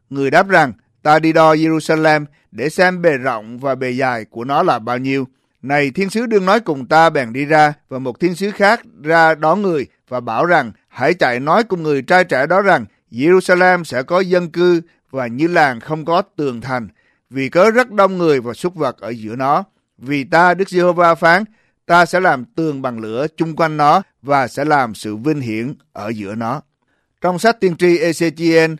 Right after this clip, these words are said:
từ đoạn bốn mươi cho tới đoạn bốn mươi bốn, Đức Chúa Trời đã bảo tiên tri Ê-xê-chi-en phải đo đền thờ tương lai, nghĩa là đền thờ trong một ngàn năm bình an,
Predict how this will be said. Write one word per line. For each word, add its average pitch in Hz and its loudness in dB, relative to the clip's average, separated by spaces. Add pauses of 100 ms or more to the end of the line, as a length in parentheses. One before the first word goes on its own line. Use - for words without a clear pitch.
(120)
từ 147 -4
đoạn 127 -2
bốn 190 2
mươi 185 4
cho 175 -2
tới 202 -2
đoạn 117 -4
bốn 165 0
mươi 180 0
bốn, 175 4 (360)
Đức 180 -6
Chúa 233 -4
Trời 170 4
đã 147 0
bảo 139 0
tiên 180 -4
tri 175 0
Ê-xê-chi-en 165 0
phải 147 -4
đo 175 4
đền 151 -4
thờ 127 -6
tương 165 -2
lai, 160 4 (280)
nghĩa 143 -4
là 156 2
đền 135 -4
thờ 127 -4 (200)
trong 170 0
một 135 -8
ngàn 120 -8
năm 147 -4
bình 127 -6
an, 139 -4